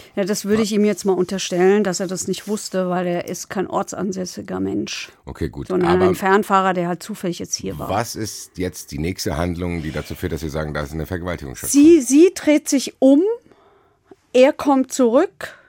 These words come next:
Speaker 1: Na, die lebt ja noch, sie hat sich ja nur
Speaker 2: Ach,
Speaker 1: totgestellt.
Speaker 2: der
Speaker 1: Sie
Speaker 2: ist quasi
Speaker 1: dreht sich
Speaker 2: weg
Speaker 1: um.
Speaker 2: zum Bike und der hat gedacht, „Ach cool, er ist weg, ich drehe mich um, weil ich denke, ich kann jetzt wegrennen.“ So.
Speaker 1: Das hat sie nicht beantworten
Speaker 2: Ja.
Speaker 1: können, warum es so war, weil das ist ja, das passiert alles
Speaker 2: Ganz
Speaker 1: im
Speaker 2: ehrlich,
Speaker 1: Bruchteil
Speaker 2: wollte ich grad sagen, also
Speaker 1: von Sekunden und du bist unter massiver
Speaker 2: Ja, also wahrscheinlich,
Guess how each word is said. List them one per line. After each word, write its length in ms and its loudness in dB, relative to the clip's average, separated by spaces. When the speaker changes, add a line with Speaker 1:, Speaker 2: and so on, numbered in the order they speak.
Speaker 1:
Na, 120 -4
die 120 -8
lebt 340 0
ja 160 0
noch, 280 0
sie 240 -6
hat 120 -8
sich 180 -8
ja 80 0
nur 200 2
Speaker 2:
Ach, 200 2
Speaker 1:
totgestellt. 380 -6
Speaker 2:
der 200 4
Speaker 1:
Sie 80 2
Speaker 2:
ist 20 0
quasi 280 4
Speaker 1:
dreht 120 2
sich 80 4
Speaker 2:
weg 140 2
Speaker 1:
um. 40 2
Speaker 2:
zum 200 4
Bike 320 4
und 80 0
der 100 6
hat 60 -4
gedacht, 260 0
„Ach 240 -4
cool, 120 4
er 60 6
ist 120 -2
weg, 200 2
ich 120 -8
drehe 160 2
mich 180 0
um, 320 0
weil 180 2
ich 140 -2
denke, 240 0
ich 80 -6
kann 160 0
jetzt 100 0
wegrennen.“ 420 -6
So. 140 -10
Speaker 1:
Das 160 -6
hat 140 0
sie 100 0
nicht 220 2
beantworten 760 -2
Speaker 2:
Ja. 80 -6
Speaker 1:
können, 340 2
warum 280 2
es 100 -2
so 220 -2
war, 320 2
weil 80 -2
das 180 -2
ist 180 -6
ja, 180 0
das 140 -8
passiert 380 -8
alles 240 0
Speaker 2:
Ganz 100 2
Speaker 1:
im 60 0
Speaker 2:
ehrlich, 200 -2
Speaker 1:
Bruchteil 200 -6
Speaker 2:
wollte 140 -4
ich 40 -18
grad 200 -8
sagen, 160 -8
also 140 -10
Speaker 1:
von 180 4
Sekunden 580 0
und 180 4
du 60 -2
bist 320 -8
unter 260 -2
massiver 520 -6
Speaker 2:
Ja, 320 -4
also 180 -12
wahrscheinlich, 480 -10